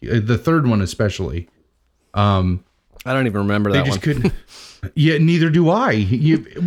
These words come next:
Speaker 1: and I think part of it is because I, well, we'll, we can get to that. That, man, that, that would be a really long walk. But if we come back to the first one, it's like that confidence thing. You know, Michael Scott, stuff blows up in his face,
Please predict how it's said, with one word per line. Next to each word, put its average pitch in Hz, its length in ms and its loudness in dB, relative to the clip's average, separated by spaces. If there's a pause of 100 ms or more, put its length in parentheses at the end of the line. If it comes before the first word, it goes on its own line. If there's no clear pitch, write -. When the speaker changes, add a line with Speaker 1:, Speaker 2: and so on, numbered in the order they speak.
Speaker 1:
and 175 120 4
I 165 80 2
think 220 240 0
part 208 200 0
of 220 100 0
it 156 100 0
is 139 100 -2
because 143 400 -2 (680)
I, 180 240 -2 (320)
well, 127 400 2
we'll, 139 200 0
we 123 240 -2
can 123 80 4
get 110 120 2
to 110 80 0
that. 104 200 2
That, 113 200 0
man, 113 300 2
that, 110 260 -2
that 117 140 2
would 110 100 0
be 104 100 2
a 98 60 2
really 98 300 0
long 90 300 0
walk. 87 280 -2 (280)
But 131 240 -2 (360)
if 139 140 -2
we 127 100 0
come 175 200 0
back 170 160 0
to 131 80 0
the 113 100 2
first 135 320 -2
one, 98 160 0
it's 92 180 -4
like 104 240 0 (520)
that 120 200 -2
confidence 143 600 -2
thing. 117 360 0 (1000)
You 147 100 2
know, 123 120 4
Michael 143 320 0
Scott, 143 440 -2
stuff - 300 -2
blows 131 240 0
up 131 160 0
in 131 80 0
his 123 240 0
face, 127 580 -4